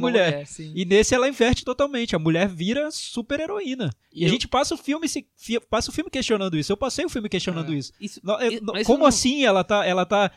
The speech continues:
Speaker 2: resistindo desse jeito,
Speaker 1: Mas
Speaker 2: né?
Speaker 1: o fi-, esse filme, o, nisso o filme não exagera um pouco na
Speaker 2: Exagera,
Speaker 1: dose?
Speaker 2: exagera.
Speaker 1: Ou,
Speaker 2: Porque eu
Speaker 1: ou
Speaker 2: acho que é um
Speaker 1: exagera
Speaker 2: filme
Speaker 1: muito na dose?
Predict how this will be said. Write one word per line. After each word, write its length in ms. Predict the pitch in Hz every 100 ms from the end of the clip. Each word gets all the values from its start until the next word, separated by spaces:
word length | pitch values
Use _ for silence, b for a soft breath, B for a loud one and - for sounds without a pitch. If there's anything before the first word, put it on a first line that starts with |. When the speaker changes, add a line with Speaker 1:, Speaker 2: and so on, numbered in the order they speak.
| b
Speaker 2:
resistindo 500 | 190 202 196 214 220
desse 240 | 196 196 160
jeito, 580 | 175 220 - 143 127 -
Speaker 1:
Mas 140 | 175 165
Speaker 2:
né? 80 |
Speaker 1:
o 20 | 190
fi-, 240 | - 185
esse 140 | - 190
filme, 240 | 240 233 -
o, 180 | 160 -
nisso 300 | 170 202 226 -
o 60 | 190
filme 200 | 202 180
não 160 | 180 160
exagera 320 | 151 160 151
um 60 | 131
pouco 320 | 170 170 139
na 60 |
Speaker 2:
Exagera, 560 | 190 214 240 226 165 131
Speaker 1:
dose? 100 | 156
Speaker 2:
exagera. 380 | 170 208 190 143
Speaker 1:
Ou, 40 | -
Speaker 2:
Porque 200 | 165 247
eu 80 |
Speaker 1:
ou 60 | 233
Speaker 2:
acho 160 | 233 196
que 40 |
é 40 | 190
um 20 |
Speaker 1:
exagera 220 | 190 196
Speaker 2:
filme 100 | 190
Speaker 1:
muito 240 | 220 226 160
na 120 | 160
dose? 180 | 208